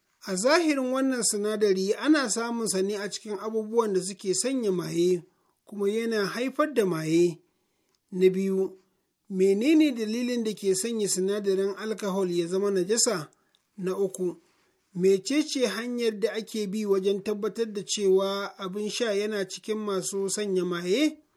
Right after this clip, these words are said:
Amsa: tambaya ta farko, amsar tambaya ta farko, duk wani nau'in alcohol da ke sanya maye kuma mai ruwa-ruwa ne a asalinsa, to najasa ne a bisa itiyaɗi.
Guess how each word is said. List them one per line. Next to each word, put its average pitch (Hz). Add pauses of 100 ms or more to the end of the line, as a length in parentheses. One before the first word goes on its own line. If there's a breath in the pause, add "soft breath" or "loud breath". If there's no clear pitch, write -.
(320)
Amsa: 190 (680)
tambaya 220
ta 180
farko, 175 (180)
amsar 214
tambaya 202
ta 180
farko, 180 (560 soft breath)
duk 226
wani 320
nau'in 311
alcohol 208 (360)
da 202
ke 190
sanya 214
maye 170 (360)
kuma 220
mai 214
ruwa-ruwa 185
ne 190
a 165
asalinsa, 185 (460 soft breath)
to 185
najasa 208
ne 202
a 196
bisa 180
itiyaɗi. 170